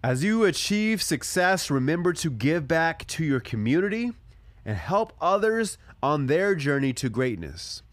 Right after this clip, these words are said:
People like you that wish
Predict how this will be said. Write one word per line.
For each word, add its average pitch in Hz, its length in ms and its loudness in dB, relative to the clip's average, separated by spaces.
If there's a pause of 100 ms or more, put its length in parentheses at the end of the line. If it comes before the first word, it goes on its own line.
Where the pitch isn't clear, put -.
(160)
People 247 360 2
like 226 280 2
you 190 480 0 (300)
that 110 160 0
wish 196 480 2